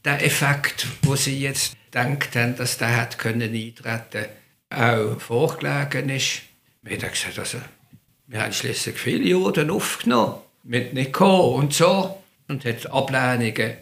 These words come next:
nicht im Kopf gehabt. Am Schluss ist der Alfred Häsler mit den sechziger Jahren mit dem Buch "Das Boot ist voll".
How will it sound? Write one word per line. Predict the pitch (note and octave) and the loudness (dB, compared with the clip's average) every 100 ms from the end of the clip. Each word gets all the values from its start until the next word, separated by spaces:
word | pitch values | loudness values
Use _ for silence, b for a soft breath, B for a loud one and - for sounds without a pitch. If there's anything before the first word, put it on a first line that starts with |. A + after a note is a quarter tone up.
| - | -18
nicht | A2+ A2 A#2+ | -8 -4 -2
im | A2+ A2+ | -2 -2
Kopf | G#2+ G#2+ - - | -4 -6 -12 -18
gehabt. | - _ | -20 _
Am | - B2 | -12 0
Schluss | C3+ D#3+ - | 4 6 6
ist | C#3+ - - B2+ C3 - - | 6 4 2 0 -2 2 2
der | - | 6
Alfred | B2 B2 - A#2 A2 | 6 6 6 4 6
Häsler | A2 C3 B2+ A#2+ | 6 6 6 4
mit | A#2 A2+ | 4 2
den | A2+ | -2
sechziger | G#2+ A#2 - - - G#2+ | -2 -2 0 -4 2 4
Jahren | A2 A#2 C3 | 4 4 0
mit | A2 | -2
dem | G#2 G2+ | -2 -2
Buch | A2 A2+ | -4 -6
"Das | - A#2 | -6 -6
Boot | - - - - | -2 -6 -6 -12
ist | - - | -16 -12
voll". | A2+ B2 | -2 0